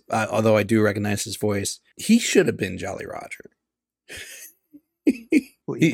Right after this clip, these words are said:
Speaker 2: Ethan
Speaker 1: uh,
Speaker 2: Hawke?
Speaker 1: yeah, Gold Roger. It's Gold Roger. I mean, he's, uh, he's up there in age now, but Gold Roger doesn't really do much, uh, if for, like, the first few seasons, unless you're talking about flashbacks. Granted, they could probably pull him in other parts.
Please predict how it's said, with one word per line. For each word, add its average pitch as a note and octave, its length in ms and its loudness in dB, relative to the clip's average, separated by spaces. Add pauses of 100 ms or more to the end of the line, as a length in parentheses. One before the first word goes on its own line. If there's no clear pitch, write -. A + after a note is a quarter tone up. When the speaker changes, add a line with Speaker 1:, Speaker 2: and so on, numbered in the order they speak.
Speaker 2:
Ethan A#2 100 -4
Speaker 1:
uh, A#2+ 220 4
Speaker 2:
Hawke? - 60 -16 (100)
Speaker 1:
yeah, G#2 460 2
Gold A#2 280 2
Roger. G2 520 -4 (100)
It's G#2+ 160 -2
Gold G#2 240 -2
Roger. - 360 -10 (160)
I A#2 60 2
mean, A2+ 160 4
he's, G#2 180 -2
uh, - 140 -4
he's A#2+ 240 0
up A2 140 0
there G2+ 140 -6
in F#2+ 80 -12
age B2 340 -4
now, F2+ 280 -10
but F2+ 220 -10 (200)
Gold C#3 200 2
Roger A2 340 2
doesn't G2+ 260 -6
really F#2+ 260 -12 (100)
do A2 180 -2
much, - 680 -6
uh, G2 380 -2 (120)
if A2 160 -6
for, G#2 200 -2
like, G2+ 160 -6
the G2+ 100 -10
first - 400 -2
few G2 220 -4
seasons, G2 680 -2
unless G2 260 -6
you're G2 80 -8
talking A2 260 -4
about D#2 200 -12
flashbacks. - 840 -4
Granted, A2+ 480 0
they A2+ 120 4
could A#2 80 -12
probably G#2 260 0
pull A2+ 180 -2
him G2 120 -4
in G2 180 -6
other G#2+ 240 0
parts. G2 480 -6